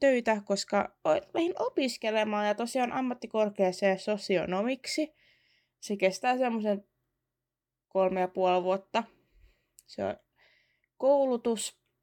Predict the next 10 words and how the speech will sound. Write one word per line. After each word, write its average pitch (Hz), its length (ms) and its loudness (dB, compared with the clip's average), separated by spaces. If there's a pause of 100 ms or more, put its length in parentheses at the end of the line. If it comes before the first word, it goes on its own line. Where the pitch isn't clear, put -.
(120)
ja 208 60 -10
sit - 300 -8
voi 185 160 -2
mennä 175 280 -8
sosionomitöihin 196 2000 -6
sosiaalialalle. 214 1000 -6 (760)
Öö, 208 480 4 (280)
töitä 269 500 4
Salossa 233 500 0
siis 208 340 2